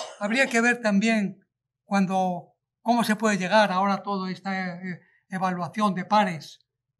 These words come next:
que se da? Pues lo, lo tendrían que, que, que saber los que, los que hacen esta evaluación,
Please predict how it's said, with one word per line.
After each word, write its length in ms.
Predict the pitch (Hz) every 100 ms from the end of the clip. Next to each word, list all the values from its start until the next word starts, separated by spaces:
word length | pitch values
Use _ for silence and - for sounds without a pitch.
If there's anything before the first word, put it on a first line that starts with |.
| _
que 120 | 170
se 160 | 175 175
da? 340 | 208 - - _ _ _ _ _ _ -
Pues 260 | 185 135
lo, 280 | 170 165 170
lo 300 | 165 170 156 - -
tendrían 480 | 170 160 220 196
que, 280 | 185 196 175
que, 360 | 175 180 170 151
que 160 | 175 151
saber 500 | - 180 185 226 190
los 160 | 190 151
que, 300 | 185 170 - _ _ _
los 180 | 175 143
que 80 | 196
hacen 260 | 196 190
esta 320 | 185 - 190
evaluación, 720 | 180 180 170 160 220 226 190